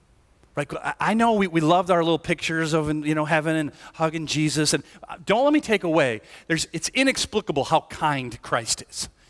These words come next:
And he always will be. So I'm not taking that away from him. I'm just saying, for anyone who says,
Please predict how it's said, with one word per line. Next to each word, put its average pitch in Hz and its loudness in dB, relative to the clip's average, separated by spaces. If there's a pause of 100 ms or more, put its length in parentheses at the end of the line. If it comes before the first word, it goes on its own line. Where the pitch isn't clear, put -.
(180)
And 151 0
he - -2
always 214 2
will 151 2
be. 98 -16 (360)
So - -6
I'm 214 0
not 320 0
taking 214 0
that 160 4
away 151 2
from 120 -10
him. 107 -8 (220)
I'm 202 0
just 285 4
saying, 180 4
for 156 2
anyone 233 2
who 196 -2
says, 170 2